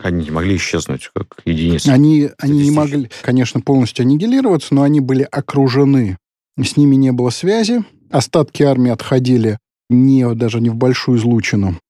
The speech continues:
Speaker 2: на юг, на Кавказ. Кто-то сумел вырваться, немало народу погибло,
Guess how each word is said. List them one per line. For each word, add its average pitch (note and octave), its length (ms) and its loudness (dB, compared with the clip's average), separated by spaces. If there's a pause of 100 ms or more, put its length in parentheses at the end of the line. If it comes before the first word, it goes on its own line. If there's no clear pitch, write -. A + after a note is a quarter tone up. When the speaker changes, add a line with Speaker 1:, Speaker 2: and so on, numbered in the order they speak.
(300)
Speaker 2:
на B2+ 200 2
юг, G#3+ 260 0
на C#3+ 120 0
Кавказ. G#3 500 -2 (280)
Кто-то C#3+ 320 0
сумел A#2+ 800 0
вырваться, G3+ 720 0 (240)
немало B2+ 400 2
народу A#2 360 -2
погибло, F3 800 0